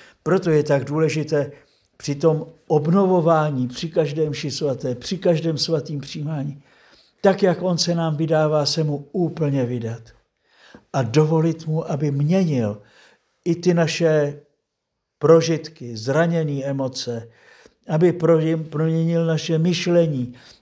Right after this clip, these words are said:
aby nás osvobozoval od všech těch nesvobod, nesvobod, prostě, které máme v tom tělesném životě.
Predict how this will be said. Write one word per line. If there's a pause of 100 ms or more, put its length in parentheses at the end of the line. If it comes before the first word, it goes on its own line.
(120)
aby
nás
osvobozoval
od
všech
těch (1400)
nesvobod, (800)
nesvobod, (460)
prostě,
které
máme
v
tom
tělesném
životě.